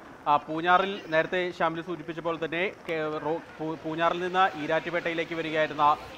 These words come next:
കെ എസ് ആർ ടി സി ബെട്ടാണ്, ബസ്സാണ്, ആ, വെ-, വെള്ളത്തിൽ, വെള്ളക്കെട്ടിൽപ്പെട്ടത്. ആ, പൂഞ്ഞാർ സെന്റ് മേരീസ് പള്ളിക്ക്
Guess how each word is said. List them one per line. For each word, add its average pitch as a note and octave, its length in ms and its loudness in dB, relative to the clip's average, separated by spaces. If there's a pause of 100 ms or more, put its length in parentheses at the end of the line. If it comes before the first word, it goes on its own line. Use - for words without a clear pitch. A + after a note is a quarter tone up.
(140)
കെ D3+ 60 0 (100)
എസ് - 160 -2
ആർ E3+ 100 6
ടി F#3+ 140 -10
സി G3 60 -4 (100)
ബെട്ടാണ്, E3+ 400 2 (120)
ബസ്സാണ്, D#3+ 380 2
ആ, D#3 300 2 (320)
വെ-, D3+ 260 2
വെള്ളത്തിൽ, D#3 420 -2
വെള്ളക്കെട്ടിൽപ്പെട്ടത്. D3+ 800 0 (380)
ആ, D3+ 140 2
പൂഞ്ഞാർ F3 300 2 (100)
സെന്റ് D#3+ 180 -2
മേരീസ് E3+ 320 -4 (200)
പള്ളിക്ക് E3 420 0